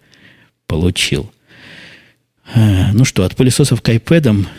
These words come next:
или не будем? Ну, давайте чуть-чуть времени, капельку еще есть. Айпэдом я обзавелся, обзавелся, как слушатели моего,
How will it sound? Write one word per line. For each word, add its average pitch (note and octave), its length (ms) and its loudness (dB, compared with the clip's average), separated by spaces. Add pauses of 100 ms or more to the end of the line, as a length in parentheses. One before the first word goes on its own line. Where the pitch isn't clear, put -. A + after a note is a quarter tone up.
(380)
или G#2 160 2
не A2 140 4
будем? F#2+ 340 -2 (220)
Ну, E3 100 2
давайте A#2 320 2
чуть-чуть - 380 -2
времени, F#2+ 500 0 (380)
капельку G#2 420 -2
еще G#2+ 220 2
есть. E3 180 0
Айпэдом A#2 440 0
я F#2 320 2
обзавелся, G#2 720 2
обзавелся, G2+ 640 0 (420)
как G#2+ 180 -2
слушатели G#2 400 -2
моего, F#2+ 460 2